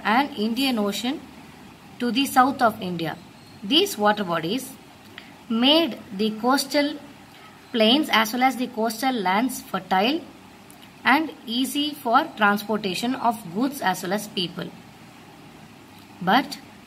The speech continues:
during the early ancient period and in the mid ancient period,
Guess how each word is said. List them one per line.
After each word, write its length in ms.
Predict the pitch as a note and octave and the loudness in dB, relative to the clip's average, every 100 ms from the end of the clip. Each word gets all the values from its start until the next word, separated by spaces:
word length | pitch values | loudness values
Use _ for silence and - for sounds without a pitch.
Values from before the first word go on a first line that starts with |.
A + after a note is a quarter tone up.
| - | -6
during 520 | F#3+ B3+ D4 D#4 D#4 G3 | 2 4 4 4 4 4
the 280 | F3 A#3+ C#4 - - - - - - - - - - - - | 4 4 0 -14 -18 -20 -20 -20 -20 -20 -20 -20 -20 -18 0
early 560 | A3+ B3+ C#4+ D#4 E4 D#4+ | 4 6 6 4 2 0
ancient 600 | G#3+ A3+ A3+ C4+ B3+ A#3 | -2 0 0 0 0 0
period 540 | A3 F#3+ E3+ G#3+ B3 - - - - - | 0 0 2 0 0 -6 -18 -20 -20 0
and 360 | G#3 B3 C#4+ | 2 4 2
in 300 | B3+ G#3+ A3 | -2 0 0
the 200 | A3 D#4 - | 0 -2 0
mid 340 | G#3 A#3+ C4 | 0 2 2
ancient 580 | - G3+ G3+ A3+ A3 A3 | 0 -2 -2 -2 -2 -2
period, 440 | G3 E3 F3 B3+ | -4 -4 -2 -2